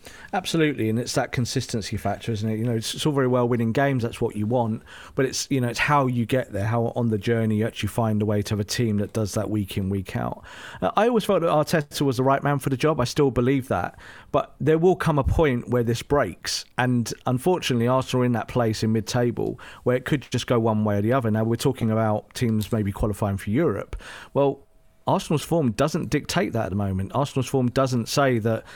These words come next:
they're gonna end up in sixth or seventh, or they'll just have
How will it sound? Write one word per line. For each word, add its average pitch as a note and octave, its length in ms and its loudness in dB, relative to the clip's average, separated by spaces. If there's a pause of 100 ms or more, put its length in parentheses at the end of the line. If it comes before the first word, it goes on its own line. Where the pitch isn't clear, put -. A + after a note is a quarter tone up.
(200)
they're A#2 120 2
gonna C3 200 2
end A#2+ 140 2
up A2 160 0
in G#2+ 140 0
sixth - 360 -2
or A2 100 2
seventh, G#2+ 440 -2
or A2+ 80 2
they'll A#2 160 2
just B2 240 0
have B2+ 260 0